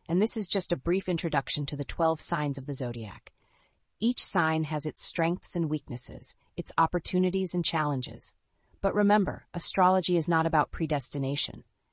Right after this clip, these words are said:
It's a tool for self-understanding, a way to make sense of our experiences and navigate our journey through life.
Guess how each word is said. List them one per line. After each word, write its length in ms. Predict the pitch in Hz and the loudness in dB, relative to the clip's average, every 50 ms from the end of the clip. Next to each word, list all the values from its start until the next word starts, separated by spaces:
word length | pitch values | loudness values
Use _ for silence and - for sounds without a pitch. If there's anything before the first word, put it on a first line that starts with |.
| _ _ _ _ _ _ _ | _ _ _ _ _ _ _
It's 160 | 180 - - | -6 -4 -4
a 60 | 185 | -4
tool 320 | - - - 220 208 185 165 | -4 -2 -2 0 0 0 0
for 160 | - 160 151 | -2 -4 -4
self-understanding, 1120 | - - - 185 185 180 - 170 156 147 151 - - - 151 143 143 139 135 123 123 - - _ _ _ _ _ _ | -2 2 4 4 4 4 0 -2 -2 -2 -2 -4 -4 -4 -4 -2 -2 -4 -4 -8 -12 -16 -20 _ _ _ _ _ _
a 80 | - 156 | -2 2
way 160 | 165 180 185 | 2 2 2
to 140 | - - 180 | 2 2 0
make 180 | 170 165 - | 0 0 -2
sense 320 | - - 185 180 180 - - | -2 0 0 0 0 0 0
of 80 | 170 | 0
our 140 | 170 156 151 | 0 0 0
experiences 840 | 147 - - - - 170 165 156 139 135 131 - - 127 131 131 - | 0 -4 -8 -6 -4 -2 -2 0 -2 -2 -4 -6 -8 -8 -8 -8 -6
and 140 | 135 147 151 | -4 -2 0
navigate 480 | 151 151 151 156 160 - 151 143 127 - | 0 0 0 0 -2 -2 -4 -4 -4 -4
our 120 | 151 143 | -6 -6
journey 320 | 135 - 151 143 139 135 | -4 -4 -4 -2 -2 -4
through 240 | 131 - - 147 139 | -6 -6 -8 -8 -6
life. 360 | 131 117 104 - - _ _ | -6 -6 -8 -10 -14 _ _